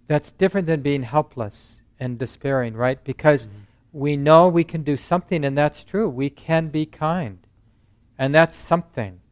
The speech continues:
Speaker 1: It's not an answer. It doesn't resolve the very real trauma and fear that people have, especially people of color and other marginalized groups, recent immigrants.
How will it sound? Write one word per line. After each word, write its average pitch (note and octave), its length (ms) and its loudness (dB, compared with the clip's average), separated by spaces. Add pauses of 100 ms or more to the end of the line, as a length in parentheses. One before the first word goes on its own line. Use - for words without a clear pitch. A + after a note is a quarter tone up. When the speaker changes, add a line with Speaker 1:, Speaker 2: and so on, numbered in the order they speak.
(400)
Speaker 1:
It's - 160 -20
not D#3+ 220 4
an D3 140 -2
answer. C3+ 500 -4
It A2+ 100 -10
doesn't D3 300 -2
resolve B2+ 680 0 (920)
the A#2 400 -2 (120)
very C3 340 0
real B2 520 2 (360)
trauma C3 600 2
and A2+ 400 -8 (400)
fear C#3+ 220 2
that B2 180 0
people B2 300 -12
have, A#2 300 -2
especially - 440 -12
people B2+ 260 -16
of A#2 120 -10
color B2 300 0
and A#2+ 100 -4
other B2 140 -2
marginalized B2 720 -2
groups, - 600 -4 (380)
recent B2+ 300 -10
immigrants. B2 800 -6